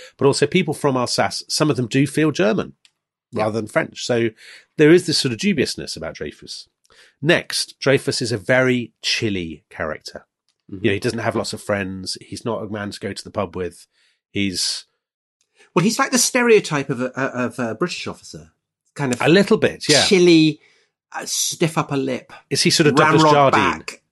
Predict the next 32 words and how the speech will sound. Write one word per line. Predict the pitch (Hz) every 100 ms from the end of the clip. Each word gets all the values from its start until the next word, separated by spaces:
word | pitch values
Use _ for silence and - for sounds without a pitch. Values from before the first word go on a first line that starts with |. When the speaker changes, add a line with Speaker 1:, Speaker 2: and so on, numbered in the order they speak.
| _
Speaker 1:
to, | -
Speaker 2:
He's | 110
Speaker 1:
to |
Speaker 2:
Douglas | 98 240
Speaker 1:
use | 208
a |
Speaker 2:
Jardine, | 233 -
Speaker 1:
cricketing? | 226 95 156
Speaker 2:
yes. | 104 -
He's | 170 165
Douglas | 190 185 160
Jardine, | 156 135 87 87
yes. | 131 92 - -
Speaker 1:
Yeah. | 117 98 82 - _
Speaker 2:
And | 156 156
so |
Speaker 1:
He | 170
Speaker 2:
that, | 175 -
all | 190
that | 185 175
thing | 160
you | 139
were | 127
describing | - 135 127 104
about | 101 101 101
his, | 110 113 -
his | 120 117 101
refusal | 107 139 123 104
to | 92
show | 117
any | 104 101
emotion, | 104 107 - 80